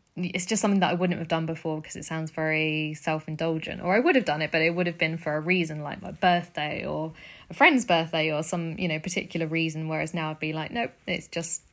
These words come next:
spa day time." I just feel that I need that space and that time and just to really connect with, uh, self-care. So that really helps.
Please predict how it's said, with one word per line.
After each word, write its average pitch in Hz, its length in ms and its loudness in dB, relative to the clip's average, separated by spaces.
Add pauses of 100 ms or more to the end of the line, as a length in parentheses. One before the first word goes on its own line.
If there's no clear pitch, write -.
spa - 300 -6
day 156 180 -2
time." 170 340 -4
I 165 80 -6
just 160 220 -10
feel 160 220 -4
that 156 160 -6
I 160 80 -6
need 165 220 -4
that 160 200 -4 (600)
space 247 420 2
and 196 100 -2
that 175 140 0
time 202 360 0
and 180 120 0
just 175 260 -6
to 175 100 -2
really 165 380 0
connect - 560 -6
with, 160 440 -2
uh, 156 240 -6
self-care. 156 800 -6
So 151 360 -6 (1120)
that 180 180 -4
really 170 140 -6
helps. - 560 -12